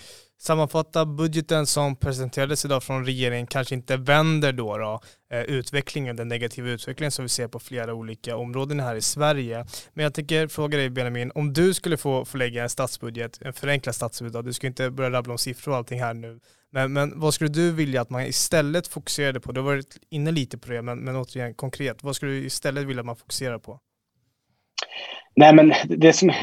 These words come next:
Speaker 2: det jag tycker är problematiskt också, det är att man inte gör några nya prioriteringar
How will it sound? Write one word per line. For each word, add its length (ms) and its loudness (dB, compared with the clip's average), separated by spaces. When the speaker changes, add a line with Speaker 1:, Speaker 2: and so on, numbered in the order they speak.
Speaker 2:
det 360 10
jag 180 12
tycker 200 8
är 60 4
problematiskt 640 10
också, 300 2
det 180 10
är 40 12
att 160 10
man 320 6
inte 340 6
gör 120 12
några 200 10
nya 380 10
prioriteringar 920 8